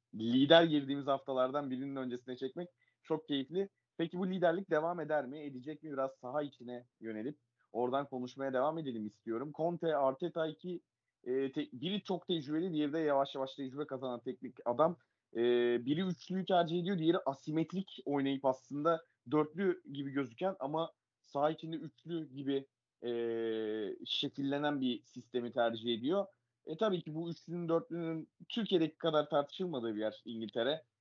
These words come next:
Hani, e, hocaların bunun üzerinden eleştirilmediği bir yer ama sen ne diyorsun? Bu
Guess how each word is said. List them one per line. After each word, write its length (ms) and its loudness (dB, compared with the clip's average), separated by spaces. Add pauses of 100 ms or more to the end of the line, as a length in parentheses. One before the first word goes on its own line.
(100)
Hani, 300 -4 (340)
e, 80 -2
hocaların 680 0 (760)
bunun 220 -2
üzerinden 400 0
eleştirilmediği 720 0
bir 60 2
yer 100 2
ama 300 0 (420)
sen 320 4
ne 120 0
diyorsun? 320 -2
Bu 80 -4